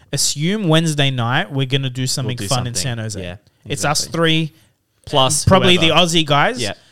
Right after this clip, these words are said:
Speaker 1: So if you're listening, you're a Thunder fan, which means you'll probably wanna talk to all three of us. Then let's do s-, we'll try and put something out,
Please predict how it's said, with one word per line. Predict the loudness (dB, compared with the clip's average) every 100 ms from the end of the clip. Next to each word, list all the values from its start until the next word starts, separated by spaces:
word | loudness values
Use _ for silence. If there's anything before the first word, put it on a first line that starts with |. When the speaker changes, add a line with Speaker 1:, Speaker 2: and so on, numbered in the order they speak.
| _ -10
Speaker 1:
So | -2 -2 -2
if | -4 -4
you're | -2
listening, | -2 -2 -2
you're | -2
a | 0
Thunder | 0 0 2 2 0 -4 -10
fan, | -2 0 0 -2
which | -4
means | -2 -2
you'll | 0 0
probably | 0 0 -2
wanna | -2
talk | -4 -4 -4
to | -4 -4
all | -2 -4
three | -2 -2
of | -2
us. | -4 -4
Then | -6 -4
let's | -4 -4
do | -4 -4
s-, | -4 -10 -18 -6
we'll | -2
try | 2 2
and | 2
put | -2
something | -2 -2 -2 2
out, | 2 0